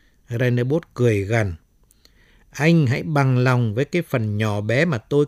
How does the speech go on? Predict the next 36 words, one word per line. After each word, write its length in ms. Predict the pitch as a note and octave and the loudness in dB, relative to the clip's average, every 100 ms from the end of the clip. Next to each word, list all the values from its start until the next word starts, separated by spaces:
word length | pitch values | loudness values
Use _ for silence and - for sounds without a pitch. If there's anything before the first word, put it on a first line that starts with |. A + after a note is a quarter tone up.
| - | 0
cống 200 | D3 F3 | 0 2
hiến 260 | D3+ D#3+ | 2 0
cho 200 | F3 D3+ C3+ | 0 -4 -4
anh 360 | - C#3 C3 | -2 -2 0
đi. 240 | C3 D3 A2 - _ _ _ _ _ _ _ _ _ _ _ _ _ _ _ _ _ _ _ _ _ _ - | 0 0 0 -6 _ _ _ _ _ _ _ _ _ _ _ _ _ _ _ _ _ _ _ _ _ _ -4
Klutik 440 | D3 - F3+ F#3 _ | -4 0 0 -2 _
cảm 220 | - G2 F2 | -4 -4 -2
thấy 160 | C3+ | -2
có 160 | - E3+ | 0 -2
sự 220 | - G#2+ - | -2 -6 -4
trách 260 | E3 F#3+ | -4 -2
móc 360 | D3+ F3 - _ | -4 -4 -6 _
trong 200 | - D3 | -4 -2
những 100 | D3 | -2
lời 200 | B2+ A2+ | -2 -2
nói 300 | G2 G#2 A#2+ | -2 -4 -4
của 180 | E3 F#2+ | -4 -8
tên 340 | F2 B2+ B2 A2+ | -6 -2 -2 0
Rennebold. 520 | A#2 A2 G#2+ C3+ D#3 - _ - _ _ _ | -2 -2 -2 -2 -4 -10 _ -20 _ _ _
Nếu 260 | B2 C#3+ F3 | 4 6 6
như 200 | E3 D3+ - | 4 2 0
chính 200 | - D#3 | -2 0
hắn, 300 | D3+ B2 E3 G3 _ _ _ _ | 0 0 -2 -6 _ _ _ _
hắn 200 | B2+ D3+ | -6 -6
cũng 200 | - D#3 | -6 -6
phải 160 | F#2 - | -10 -8
cáu 220 | A2 A#2+ D3+ | -4 -4 -4
tiết. 160 | - D2+ - - _ _ _ _ _ _ _ _ _ _ _ _ _ _ _ _ _ _ _ _ _ _ | -8 -8 -10 -20 _ _ _ _ _ _ _ _ _ _ _ _ _ _ _ _ _ _ _ _ _ _
Tên 240 | D#3 D#3+ | 4 4
Klutik 520 | D3 E3 F3+ - G3 - | 2 0 0 0 -2 -2
đưa 280 | - D3+ D#3 | 0 4 4
mắt 360 | D3+ F#3+ - | 4 -4 -4
nhìn 340 | C3 B2+ A#2 A2+ | 0 2 2 0
bản 220 | G2+ F2 | -4 -6
danh 240 | G2+ C3+ B2+ | -4 -6 -4
sách 200 | D#3+ | -8